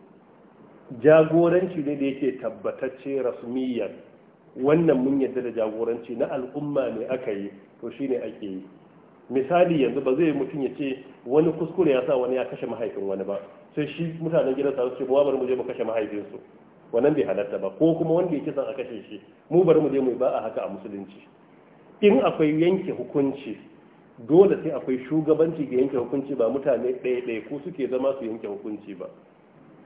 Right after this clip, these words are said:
Duk da akwai shari'a da Allah ya ce, misali,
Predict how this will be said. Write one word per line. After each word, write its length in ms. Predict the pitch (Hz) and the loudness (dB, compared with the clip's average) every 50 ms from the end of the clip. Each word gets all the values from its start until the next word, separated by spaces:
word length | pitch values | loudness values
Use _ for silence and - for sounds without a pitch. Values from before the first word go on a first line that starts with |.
| - - - - - 135 127 | -20 -20 -20 -20 -14 -2 4
Duk 220 | 185 240 - 202 | 6 6 6 8
da 140 | 190 208 - | 6 6 6
akwai 260 | 135 - 175 180 175 | 6 4 4 2 4
shari'a 320 | 175 147 143 170 175 147 | 4 4 4 4 4 4
da 100 | 135 131 | 2 2
Allah 240 | 135 135 143 143 143 127 | 0 0 2 2 2 2
ya 80 | 135 151 147 - | 2 0 0 -2
ce, 60 | 135 120 | -4 -4
misali, 460 | 110 101 - 135 127 123 113 104 | -4 -2 0 0 0 0 0 -2